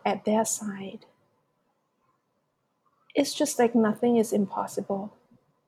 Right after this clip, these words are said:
And so that's the kind of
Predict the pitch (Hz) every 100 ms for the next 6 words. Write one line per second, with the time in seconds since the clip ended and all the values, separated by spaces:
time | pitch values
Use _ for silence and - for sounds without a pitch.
0 | _ _ _ _ _ _ _ _ _ _
1 | _ _ _ 220 - 226 233 - - 226
2 | 214 - - 240 240 226 208 208 - -